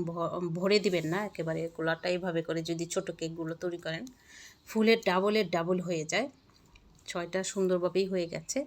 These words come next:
এদিকে মেয়ে আবদার করছে ওর অরিজিনাল যে বাহিরের এক পরে-, এক পদের ফ্রুটস আছে, এই যে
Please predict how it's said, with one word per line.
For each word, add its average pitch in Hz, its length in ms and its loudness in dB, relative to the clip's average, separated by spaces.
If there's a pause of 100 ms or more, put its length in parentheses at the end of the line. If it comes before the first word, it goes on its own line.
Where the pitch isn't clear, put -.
(580)
এদিকে 190 340 4
মেয়ে 190 220 4
আবদার 180 300 2
করছে 180 280 2
ওর 175 260 2
অরিজিনাল 190 560 4
যে 180 160 2
বাহিরের 175 520 0
এক 165 180 -2
পরে-, 175 340 0
এক 165 280 -2
পদের 170 220 -2 (180)
ফ্রুটস - 340 -2
আছে, - 280 2
এই 226 160 0
যে 156 180 -2